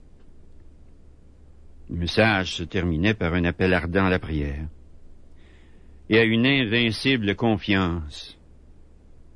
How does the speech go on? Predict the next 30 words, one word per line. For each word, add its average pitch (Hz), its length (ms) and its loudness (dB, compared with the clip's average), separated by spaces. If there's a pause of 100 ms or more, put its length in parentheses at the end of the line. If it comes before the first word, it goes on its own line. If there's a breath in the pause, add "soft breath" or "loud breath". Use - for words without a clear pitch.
(200)
Voici 120 320 4
ce - 80 -2
que 101 80 2
les 92 260 2
évêques 78 380 -2
disaient. 71 400 -8 (1400)
Les 85 180 0
évêques 87 300 2 (140)
hollandais. 76 540 0 (2000 soft breath)
Nous 127 140 6
supplions 139 600 2
Dieu, 131 380 2
chers 90 280 -6
fidèles, 73 440 -10 (960 soft breath)
par 123 160 4
l'intercession 139 680 0
de 120 100 2
la 117 140 4
Mère 110 240 2
de 95 100 0
Miséricorde, 90 880 0 (1160 soft breath)
qu'il 143 200 2
daigne 147 240 2
bientôt 143 460 0
accorder 131 460 2
au 127 120 4
monde 127 340 4
une 110 220 4
juste 95 400 -2
paix, - 340 -8